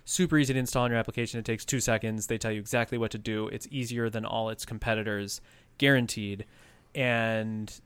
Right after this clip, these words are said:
they do everything you would need them to do. You can use it in Laravel, use it in JavaScript. It's just an awesome service. They have ping uptime checking that makes sure that your website's alive and well when you're sleeping, so that you don't have to sit there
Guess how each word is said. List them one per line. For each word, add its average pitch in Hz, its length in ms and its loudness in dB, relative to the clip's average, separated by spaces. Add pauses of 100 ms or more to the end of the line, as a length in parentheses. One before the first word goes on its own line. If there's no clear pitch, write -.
they 113 380 0
do 113 220 0
everything 147 380 2
you 143 120 2
would 139 140 4
need 147 180 2
them 151 160 2
to 147 100 -4
do. 147 380 4
You 127 100 0
can 117 100 -6
use 107 160 -4
it 104 60 -8
in 120 60 -6
Laravel, 165 420 6
use 127 160 -2
it 104 60 -6
in 107 80 -6
JavaScript. 147 720 2 (480)
It's 107 120 -4
just - 200 2
an 131 60 6
awesome 120 300 6
service. 113 520 4
They 110 160 0
have 104 300 -4
ping 143 220 2
uptime 123 380 0
checking 120 320 0
that 110 120 -4
makes 110 200 -4
sure 110 200 0
that 104 120 -4
your 104 100 -6
website's 107 400 -4
alive 95 540 -4 (320)
and 110 140 -4
well 92 460 -6
when 117 120 -4
you're 101 100 -4
sleeping, 127 520 -4 (100)
so - 160 -2
that 107 120 -2
you 120 120 -4
don't 117 160 -2
have 117 200 -4
to 117 80 -10
sit - 300 0
there 123 300 2